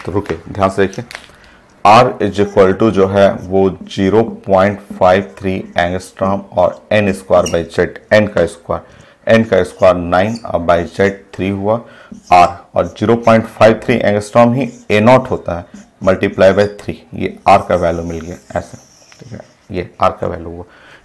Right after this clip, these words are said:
क्योंकि क्वेश्चन में ए नॉट है, ए नॉट के term में निकालना है।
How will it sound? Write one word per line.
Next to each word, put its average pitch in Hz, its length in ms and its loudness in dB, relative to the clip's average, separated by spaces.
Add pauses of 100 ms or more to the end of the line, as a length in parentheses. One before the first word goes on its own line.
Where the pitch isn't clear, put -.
(140)
क्योंकि 101 200 -4
क्वेश्चन - 560 -4
में 127 100 0
ए 98 120 0
नॉट 101 240 2
है, - 200 -18
ए 98 60 0
नॉट 95 200 0
के 90 80 -6
term 87 180 -6
में 85 100 -6
निकालना 85 400 -8
है। 92 100 -18